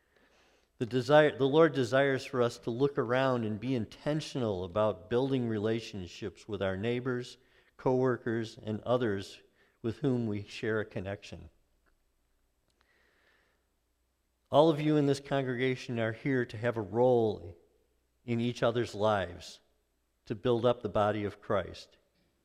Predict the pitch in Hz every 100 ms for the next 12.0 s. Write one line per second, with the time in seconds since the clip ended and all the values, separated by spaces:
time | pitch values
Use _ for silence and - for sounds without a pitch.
0 | _ _ _ _ _ _ _ _ _ -
1 | 120 131 147 147 135 123 110 117 135 135
2 | 139 139 - 139 139 98 87 - - -
3 | _ _ - 110 107 131 131 123 110 123
4 | 139 127 110 - _ _ _ _ _ _
5 | _ - 120 - 117 117 120 110 - 131
6 | 120 104 92 87 - - 110 98 - 123
7 | 110 104 110 101 82 80 - _ _ _
8 | _ _ _ _ _ - 123 123 139 151
9 | 143 123 135 135 147 131 127 131 123 127
10 | 113 127 139 127 104 98 - 107 - 143
11 | 139 135 127 117 - 151 139 107 90 98